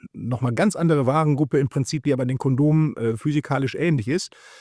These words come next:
Äh, wir haben Schutzhüllen für Ultraschallsonographiesonden. Noch ein tolles Wort. Also, wenn man mal beim, äh, Gynäkologen war oder beim Proktologen und, ähm, kriegt eine, ähm, innerkörperliche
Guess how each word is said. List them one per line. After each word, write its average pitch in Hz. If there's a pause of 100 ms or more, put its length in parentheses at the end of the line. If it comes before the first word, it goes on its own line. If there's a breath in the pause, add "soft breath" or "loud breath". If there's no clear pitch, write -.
(260 loud breath)
Äh, 120
wir 139
haben 139
Schutzhüllen 170
für 156
Ultraschallsonographiesonden. 107 (580)
Noch 110
ein 98
tolles 92
Wort. 95 (380)
Also, 139
wenn 127
man 143
mal 135
beim, 131
äh, 123
Gynäkologen 156
war 151
oder 123
beim 117
Proktologen 151
und, 123
ähm, 117
kriegt -
eine, 117
ähm, 110
innerkörperliche 113